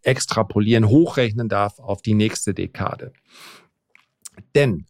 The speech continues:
schauen wir uns die Entwicklung der Gewinne an, dann müssten die gigantisch ansteigen. Und genau da muss der Anleger dann seine Erwartungshaltung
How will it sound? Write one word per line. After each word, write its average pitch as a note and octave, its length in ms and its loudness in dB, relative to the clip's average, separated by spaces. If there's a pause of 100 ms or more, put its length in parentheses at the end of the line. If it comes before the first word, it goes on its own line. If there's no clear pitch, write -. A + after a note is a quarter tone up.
schauen D#3 340 2
wir D3 140 2
uns C#3 180 -4
die C3+ 120 2
Entwicklung E3 760 2 (100)
der A#2+ 240 2
Gewinne A#2 460 0
an, G#2 260 0 (1000)
dann C3 480 2
müssten A#2+ 680 2
die G#2 340 -4 (260)
gigantisch E3 880 2
ansteigen. - 680 -2 (480)
Und G#2+ 100 0
genau B2+ 380 2
da C3+ 260 0
muss C3 300 -2
der A#2 200 0
Anleger A2+ 520 0
dann G#2+ 300 0
seine G2+ 260 0
Erwartungshaltung G2 1700 0